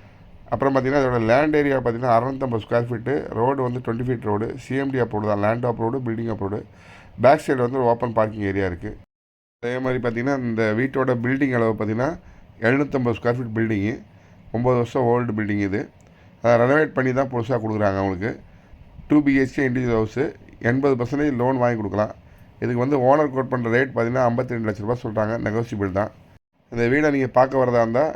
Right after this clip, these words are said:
என் நம்பர் வந்து டிஸ்பிளேல கொடுத்துருக்கேன். எனக்கு கால் பண்ணி இன்டிமேட் பண்ணிட்டு வாங்க. வீடை திறந்து காட்டுறேன்,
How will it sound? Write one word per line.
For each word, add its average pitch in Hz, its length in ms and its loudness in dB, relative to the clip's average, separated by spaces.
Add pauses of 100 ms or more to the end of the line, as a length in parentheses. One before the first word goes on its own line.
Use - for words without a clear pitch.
என் 110 220 0
நம்பர் 131 260 2
வந்து 123 200 0
டிஸ்பிளேல 127 340 -2
கொடுத்துருக்கேன். 107 440 -4 (120)
எனக்கு 104 240 -4
கால் 120 220 4
பண்ணி 127 280 -2
இன்டிமேட் 120 320 -4
பண்ணிட்டு 107 320 -4
வாங்க. 107 220 0 (500)
வீடை 120 240 0
திறந்து 117 260 0
காட்டுறேன், 107 320 0